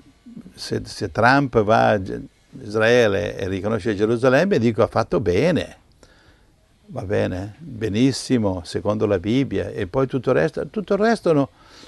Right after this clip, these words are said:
non <laughs> vuol dire abba-, eh, approvare tutto il resto. Quindi siamo cristiani, non siamo né trumpiani, né socialisti, né fascisti.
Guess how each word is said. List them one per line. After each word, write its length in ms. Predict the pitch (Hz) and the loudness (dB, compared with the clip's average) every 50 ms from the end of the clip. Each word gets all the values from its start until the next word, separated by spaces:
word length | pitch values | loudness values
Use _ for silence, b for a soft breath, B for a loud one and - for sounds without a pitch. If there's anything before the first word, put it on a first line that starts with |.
| B B | B B
non 220 | - - - 151 | 0 2 2 2
<laughs> 100 | 123 95 - | 2 0 2
vuol 160 | - 139 101 | 2 2 2
dire 360 | 90 160 160 143 156 131 110 | 4 2 4 6 6 6 6
abba-, 280 | 104 101 95 101 90 - B B B B B B B | 6 4 4 0 -2 -2 B B B B B B B
eh, 160 | - - 120 | -6 -4 -4
approvare 560 | - - 85 - 104 101 98 107 107 104 101 | -4 -4 0 0 0 4 4 4 4 4 2
tutto 220 | 95 95 92 92 110 | -2 -4 -6 -6 -6
il 60 | 110 | -4
resto. 440 | 107 98 90 87 - - - 101 92 95 98 110 - _ - - - _ _ b b b b b b b b b b b b b b b b | -4 -4 -4 -6 -10 -14 -16 -18 -18 -18 -18 -20 -20 _ -20 -20 -20 _ _ b b b b b b b b b b b b b b b b
Quindi 600 | b - 135 131 127 120 117 113 113 - - - _ _ _ _ _ _ _ _ _ _ _ _ _ _ _ _ _ - - - | b 2 4 4 6 8 6 6 6 2 -6 -14 _ _ _ _ _ _ _ _ _ _ _ _ _ _ _ _ _ -20 -20 -10
siamo 300 | - - 135 123 123 107 | -4 0 2 4 4 2
cristiani, 480 | 104 110 104 - - 135 135 131 120 | 2 0 0 2 4 4 6 6 4
non 120 | 110 104 98 | 4 2 0
siamo 240 | - - 113 110 104 | 0 0 0 0 2
né 120 | 101 110 | 0 0
trumpiani, 600 | 107 - 113 104 92 - 107 110 113 127 123 104 | 0 0 -2 -4 -2 -2 0 0 0 2 0 0
né 120 | 92 95 95 | 0 0 0
socialisti, 680 | - - 104 85 - 92 87 95 110 127 120 - - 101 | 2 2 0 2 0 -2 -2 0 0 -2 -2 -2 -2 -2
né 100 | 95 90 | -2 -2
fascisti. 680 | 82 95 85 - - 123 117 - - - 98 - | -2 -4 -4 -2 0 0 0 0 -4 -12 -20 -20